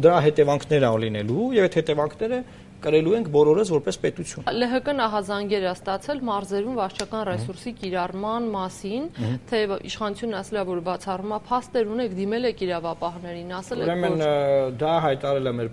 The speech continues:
Speaker 1: պատգամավորներից Գեորգ Գորգիսյանը, նա
Speaker 2: Մհմ։
Speaker 1: նաև եթե նայեք այդ հարցազրույցը, ասել է, որ հույս ունեն, որ իշխանությունները սրանով կզբաղվեն և նման բան չի լինի։ Այսինքն, դա և
Speaker 2: Բայց եթե
Speaker 1: ահազանգա, դա և
Speaker 2: ահազանգերը
Speaker 1: ահազանգա
Speaker 2: ունեք,
Speaker 1: և
Speaker 2: ինչի՞ չեք
Speaker 1: հորդոր է։
Speaker 2: ասում, որ զբաղվեն այդ մարդկանցով։
Speaker 1: Ը,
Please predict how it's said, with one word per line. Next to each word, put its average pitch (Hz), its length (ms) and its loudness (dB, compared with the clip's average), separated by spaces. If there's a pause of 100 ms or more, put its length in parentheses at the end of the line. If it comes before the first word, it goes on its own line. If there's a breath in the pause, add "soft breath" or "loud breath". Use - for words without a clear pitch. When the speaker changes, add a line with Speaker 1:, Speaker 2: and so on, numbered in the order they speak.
Speaker 1:
պատգամավորներից 117 640 -4
Գեորգ 113 300 -4
Գորգիսյանը, 127 600 -6 (200)
նա 131 160 0
Speaker 2:
Մհմ։ 123 340 -6
Speaker 1:
նաև 127 240 0
եթե 123 160 -4
նայեք 117 220 -4
այդ 117 100 -10
հարցազրույցը, 117 460 -6
ասել 127 180 -8
է, 165 140 -8
որ 113 100 -6 (300 loud breath)
հույս 139 260 0
ունեն, 160 160 4
որ 123 140 8
իշխանությունները 117 720 -2
սրանով 113 400 -8
կզբաղվեն 110 600 -4
և 120 120 0
նման 113 240 -2
բան 151 140 -6
չի 117 200 -8
լինի։ 92 200 -12
Այսինքն, 127 440 -8 (360 loud breath)
դա 135 160 2
և 147 140 8
Speaker 2:
Բայց 139 340 4
եթե 156 260 4
Speaker 1:
ահազանգա, - 0 -
դա 220 720 4
և 175 120 10
Speaker 2:
ահազանգերը - 60 -
Speaker 1:
ահազանգա 156 400 6
Speaker 2:
ունեք, 196 100 8
Speaker 1:
և 170 100 6
Speaker 2:
ինչի՞ - 80 0
չեք 139 120 8
Speaker 1:
հորդոր - 100 4
է։ 214 100 6
Speaker 2:
ասում, 320 300 -2
որ 254 100 -4
զբաղվեն 226 500 0
այդ 180 200 -8
մարդկանցով։ 131 600 -2
Speaker 1:
Ը, 131 380 -4